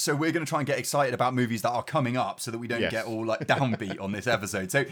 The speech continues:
Speaker 1: first of all, <laughs> it's funny that the first movie that I've got then on the list is, uh, Joker, of course, which is the major wide release this week.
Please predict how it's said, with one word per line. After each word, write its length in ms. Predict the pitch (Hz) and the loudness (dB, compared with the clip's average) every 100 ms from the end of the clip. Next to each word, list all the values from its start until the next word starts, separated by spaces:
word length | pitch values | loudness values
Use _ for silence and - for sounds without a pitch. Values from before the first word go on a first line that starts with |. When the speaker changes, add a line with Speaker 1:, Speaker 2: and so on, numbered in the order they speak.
| - 254 151 | -8 -12 -4
Speaker 1:
first 320 | - 196 196 | 4 4 4
of 100 | 175 | 6
all, 240 | 165 117 | 6 8
<laughs> 40 | 131 | 6
it's 180 | 123 - | 6 4
funny 380 | 180 135 98 | 2 2 -2
that 160 | 98 120 | -4 -6
the 80 | 117 | -2
first 280 | 151 131 131 | 0 0 0
movie 220 | 127 113 | -2 0
that 120 | 113 | -2
I've 120 | 107 | -2
got 220 | 135 120 | -4 -4
then 120 | 110 104 | -4 -6
on 120 | 104 | -6
the 80 | 107 | -6
list 320 | 117 95 - | -6 -8 -6
is, 280 | 113 104 90 | -4 -4 -4
uh, 200 | 107 104 | -4 -4
Joker, 500 | - 139 120 - 87 90 | 0 0 0 -4 -12 -12
of 140 | - | -10
course, 240 | 98 90 - - 117 | -10 -10 -14 -12 -4
which 220 | 147 139 | -2 0
is 100 | 127 | 0
the 80 | 127 | 2
major 320 | 131 127 110 | 4 2 2
wide 260 | 110 110 98 | 2 0 0
release 320 | 101 95 - - 135 | -2 -2 -6 -14 -12
this 400 | 104 123 110 - | -2 0 0 -6
week. 400 | 104 120 107 95 | -4 -2 0 -4